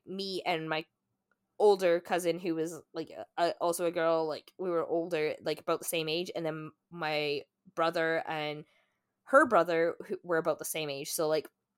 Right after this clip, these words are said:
sometimes they'd have us all over, and then, like, the girls would top and tail and the boys would top and tail, or you were in with your sibling, or sometimes they would just have, like,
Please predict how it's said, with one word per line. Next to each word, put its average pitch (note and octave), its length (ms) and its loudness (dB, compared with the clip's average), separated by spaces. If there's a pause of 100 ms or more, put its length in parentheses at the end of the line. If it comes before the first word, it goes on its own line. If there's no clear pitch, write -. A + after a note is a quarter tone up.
(400)
sometimes A3+ 380 -2
they'd F#3 240 -2 (260)
have F3 220 -2
us E3 200 -2
all A3+ 260 4
over, A3+ 400 0 (340)
and F#3 120 2
then, E3+ 120 2
like, E3 160 -2
the F#3 60 -8
girls F3+ 320 -2
would F3+ 120 -10
top E3 260 -4
and E3+ 100 -10
tail E3 240 0
and D#3 100 -4
the D#3 40 -8
boys G3+ 320 -2
would F#3+ 100 -16
top F#3 220 0
and F#3 120 -10
tail, F3 400 0
or G3+ 180 2
you G3 140 -4
were F#3 80 0
in D#3+ 180 0
with D#3 160 -6
your - 80 -10
sibling, F3+ 600 -4 (800)
or C4 280 8
sometimes G#3+ 340 -2
they F#3 80 -4
would F3 80 -6
just E3+ 160 -6
have, E3 200 -2
like, D3+ 160 -6